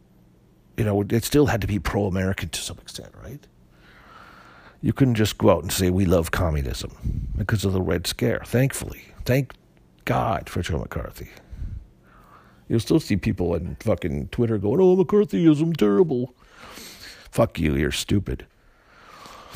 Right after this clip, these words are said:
Y-, yeah, you know, so it's always like,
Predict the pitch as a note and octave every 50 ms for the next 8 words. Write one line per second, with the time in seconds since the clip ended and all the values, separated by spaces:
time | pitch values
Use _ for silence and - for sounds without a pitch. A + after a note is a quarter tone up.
0 | - - - - - _ _ _ _ _ - - C3+ C3+ C#3+ - C#3 C#3+ - -
1 | - - - - B2+ A#2 G#2+ F2+ F#2 - B2 A#2+ A#2 B2 C#3 D#3 D#3 A#2 A2 G2
2 | - - -